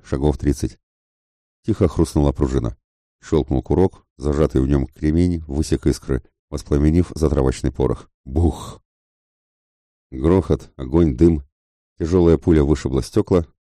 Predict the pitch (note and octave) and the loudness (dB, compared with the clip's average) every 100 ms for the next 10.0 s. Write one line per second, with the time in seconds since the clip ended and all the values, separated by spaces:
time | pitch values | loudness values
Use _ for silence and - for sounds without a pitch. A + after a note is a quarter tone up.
0 | _ C3 D#2 A#1 A#1+ - _ _ _ _ | _ -4 -2 -2 -4 -6 _ _ _ _
1 | _ _ _ _ _ _ _ _ _ - | _ _ _ _ _ _ _ _ _ -8
2 | A2 - B1+ D2+ D#2+ - A#1+ A#1+ _ _ | -6 -2 0 2 2 0 -4 -4 _ _
3 | _ - C#2+ C#2+ C#2+ - C2+ B1+ C2+ C#2+ | _ -6 -2 -2 -4 -6 -4 0 0 0
4 | E2+ D2+ C#2 _ _ _ _ - G#2 G#2+ | 2 0 -2 _ _ _ _ -4 0 2
5 | F#2 - E2+ - D#2+ C#2+ - C#2 D2+ F2+ | 0 -4 -6 -2 2 2 0 -2 2 2
6 | D2 - - D2 B1+ C#2 C2 C#2+ - - | 0 -8 -8 -4 0 0 0 -2 -4 -10
7 | C#2 C2 C#2 C2 - D2 D#2+ E2 - _ | -6 0 0 0 -2 0 2 0 -4 _
8 | _ _ F2 G2+ F2+ E2+ - D#2 F2 - | _ _ -4 0 2 2 2 2 0 -2
9 | C2+ C2+ C2+ C#2 C2+ C2+ B1 A#1+ - - | -2 0 0 0 0 0 0 -4 -6 -12